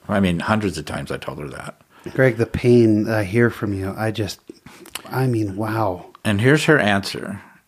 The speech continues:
Speaker 1: And, and the listeners need to really hear this if they're in this situation.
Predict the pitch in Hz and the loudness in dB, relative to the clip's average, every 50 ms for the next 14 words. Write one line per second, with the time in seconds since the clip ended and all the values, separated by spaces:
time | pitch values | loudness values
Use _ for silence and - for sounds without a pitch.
0 | _ _ _ _ _ - 90 87 82 78 80 - - - - - - 95 98 - | _ _ _ _ _ -10 -8 -6 -6 -6 -8 -10 -14 -14 -14 -12 -10 -10 -10 -10
1 | - - - - 95 92 90 101 107 - - - 107 101 95 95 104 104 95 98 | -10 -12 -12 -8 -6 -2 0 0 0 0 -2 -2 -2 -2 -2 -2 -2 -2 -2 0
2 | 104 92 92 92 95 95 104 107 101 - 156 185 180 123 95 87 - - 90 - | -2 0 0 2 2 2 2 2 2 4 4 4 6 6 4 4 2 -2 -6 -4
3 | - 95 95 98 101 104 107 98 - - 107 - - 113 120 147 156 156 - - | 0 0 0 0 0 -2 -2 -4 -4 -6 -6 -6 -4 -2 0 0 0 0 -2 -6
4 | 71 73 - | -8 -8 -10